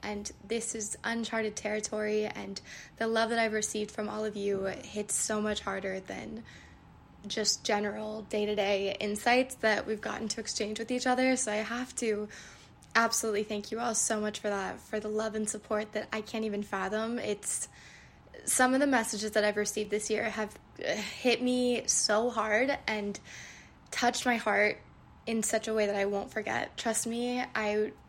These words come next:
will never forget the amount of love that I received from the internet this year in particular.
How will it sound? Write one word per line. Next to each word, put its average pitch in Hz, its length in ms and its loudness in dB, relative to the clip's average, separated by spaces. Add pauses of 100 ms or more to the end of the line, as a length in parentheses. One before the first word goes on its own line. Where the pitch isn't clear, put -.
(160)
will 214 180 -2
never 226 400 2
forget 220 300 2
the 220 60 0
amount 214 180 2
of 208 100 -4
love 208 200 2
that 226 80 -4
I 226 80 -2
received 220 360 -4
from 220 140 -2
the 214 100 -2
internet 202 420 -2 (440)
this 214 260 0
year 202 140 2
in 196 60 -6
particular. - 640 -2